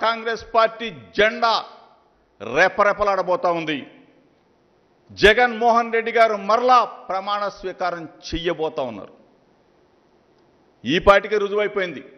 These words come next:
ఏ ఎన్నికల్లో అయినా సరే మిమ్మల్ని చాపదుచ్చేయడమే, ఆఖరికి కుప్పంతో సహా ఓడించేస్తాం. రాసి పెట్టుకో చంద్రబాబు నాయుడు, నోరుంది కదా అని చెప్పేసి ఇష్టం వచ్చినట్టు పేలాపనలు పేలితే నీకు నువ్వు అన్నట్టుగా సమాధి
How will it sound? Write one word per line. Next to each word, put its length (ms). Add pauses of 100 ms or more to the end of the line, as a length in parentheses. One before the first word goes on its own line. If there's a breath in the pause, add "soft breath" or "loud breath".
(880)
ఏ 420
ఎన్నికల్లో 500
అయినా 220
సరే 240
మిమ్మల్ని 340
చాపదుచ్చేయడమే, 1080 (260)
ఆఖరికి 560 (380)
కుప్పంతో 560
సహా 480 (240)
ఓడించేస్తాం. 760 (240)
రాసి 340
పెట్టుకో 460
చంద్రబాబు 580
నాయుడు, 360 (100)
నోరుంది 680
కదా 200
అని 240
చెప్పేసి 400
ఇష్టం 320
వచ్చినట్టు 480
పేలాపనలు 1040
పేలితే 920
నీకు 420 (340)
నువ్వు 340
అన్నట్టుగా 460
సమాధి 580